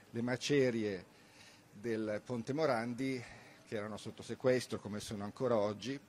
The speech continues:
abbiamo capito che il memoriale aveva già il suo luogo.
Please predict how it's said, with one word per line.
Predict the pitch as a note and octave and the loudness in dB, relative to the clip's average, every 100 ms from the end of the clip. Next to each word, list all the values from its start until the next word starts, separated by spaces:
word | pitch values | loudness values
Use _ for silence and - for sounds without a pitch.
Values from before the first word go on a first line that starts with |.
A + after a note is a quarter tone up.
| - - - - - - - | -20 -20 -20 -20 -20 -20 -6
abbiamo | C3+ C3+ D3 | -2 2 2
capito | C#3 A2 B2+ C3+ | 0 -4 -4 -4
che | B2+ | -4
il | A2 | -2
memoriale | A2 G#2+ G#2 G#2 G#2 G2+ G2+ - - - | -2 -2 -2 -2 -2 -4 -8 -14 -20 -10
aveva | A#2 B2+ A#2+ | -4 -4 -4
già | - B2+ - - - - | -4 -6 -6 -14 -20 -12
il | A#2 | -10
suo | - A#2 | -6 -4
luogo. | G#2 E2+ F2 F2 | -4 -6 -8 -10